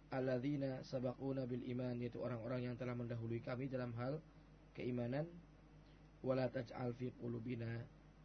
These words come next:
dan jangan engkau menjadikan di dalam hati-hati kami, ghilan,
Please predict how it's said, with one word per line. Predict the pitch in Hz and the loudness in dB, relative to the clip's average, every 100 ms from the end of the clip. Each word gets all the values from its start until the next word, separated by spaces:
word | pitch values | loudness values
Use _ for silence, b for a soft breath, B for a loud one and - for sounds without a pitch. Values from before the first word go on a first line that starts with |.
| - | -2
dan | 123 117 | 2 2
jangan | 113 120 127 | 2 0 0
engkau | 117 123 | -2 0
menjadikan | 117 113 113 113 113 123 113 | 2 2 0 -2 -2 -2 -2
di | |
dalam | 120 117 | -2 -2
hati-hati | 110 113 120 117 113 | -2 -2 -2 -2 -4
kami, | 120 120 185 - B B - - | -2 -2 -2 -6 B B -20 -4
ghilan, | 127 135 127 123 | 4 6 8 6